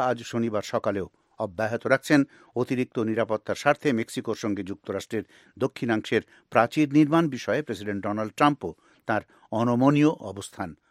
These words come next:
বহাল রেখেছেন। আজ সকালের দুটি টুইট বার্তায় ট্রাম্প বলেছেন যে সীমান্ত প্রাচীর সহ আমাদের বিপজ্জনক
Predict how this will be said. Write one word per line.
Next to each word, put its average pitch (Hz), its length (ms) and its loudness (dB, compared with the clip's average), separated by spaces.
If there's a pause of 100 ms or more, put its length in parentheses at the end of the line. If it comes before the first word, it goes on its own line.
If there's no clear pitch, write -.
(120)
বহাল 95 260 2
রেখেছেন। 78 440 -18 (880)
আজ 127 120 2
সকালের 196 420 6
দুটি 202 240 -4
টুইট 196 240 -4
বার্তায় 185 380 -2
ট্রাম্প 151 200 2
বলেছেন 170 340 -2
যে 165 100 -4
সীমান্ত 139 420 0
প্রাচীর 127 380 -6
সহ 147 180 0 (500)
আমাদের 127 280 6
বিপজ্জনক 131 560 0